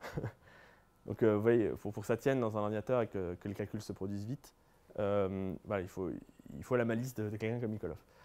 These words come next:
<laughs> Voilà. Euh, donc à la fin, on a des vecteurs qui, qui représentent quelque chose en termes de sens, on le sent bien ici. Et il y a encore des choses encore plus extraordinaires.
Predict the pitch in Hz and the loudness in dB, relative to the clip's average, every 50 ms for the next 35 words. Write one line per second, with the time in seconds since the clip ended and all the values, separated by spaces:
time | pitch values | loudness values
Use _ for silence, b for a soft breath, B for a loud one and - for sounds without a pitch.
0 | B B B 120 - 160 208 226 - 120 - - - B B B B B B B | B B B -2 2 2 4 4 4 2 0 -2 -8 B B B B B B B
1 | B B B - 110 107 107 104 101 98 95 98 101 95 82 - - - _ _ | B B B 4 6 8 8 8 6 4 2 2 0 -2 -2 -4 -8 -12 _ _
2 | _ _ _ _ _ _ - - _ _ - - - - _ - - - - - | _ _ _ _ _ _ -20 -20 _ _ -20 -20 -20 -20 _ -20 -20 -20 -20 -20
3 | _ _ - - - 117 120 135 131 127 - - 170 196 208 160 131 120 120 117 | _ _ -8 -2 0 4 8 10 12 12 10 10 6 4 4 4 4 4 2 2
4 | 127 120 - - 175 214 - - - - - - - - - 123 123 139 139 156 | 2 2 4 4 4 4 4 0 -12 -16 -16 -16 -14 -4 2 2 4 4 4 4
5 | 147 165 185 175 147 131 139 123 - 165 165 135 120 120 117 110 107 - - 120 | 4 4 4 2 2 2 2 2 2 2 0 2 0 0 0 0 0 0 0 -2
6 | 147 - - 98 95 - - 98 101 104 101 90 - - - - _ _ _ _ | -2 -2 -6 -10 -10 -8 -8 -8 -6 -6 -8 -8 -10 -14 -20 -20 _ _ _ _
7 | _ _ _ B B B B B B B B B B 120 131 135 131 185 180 170 | _ _ _ B B B B B B B B B B 4 6 6 6 6 6 6
8 | 147 160 170 156 123 - 117 - 156 139 127 - - 107 110 117 139 165 | 4 4 2 2 4 4 2 2 2 -2 -2 0 0 0 0 0 0 -2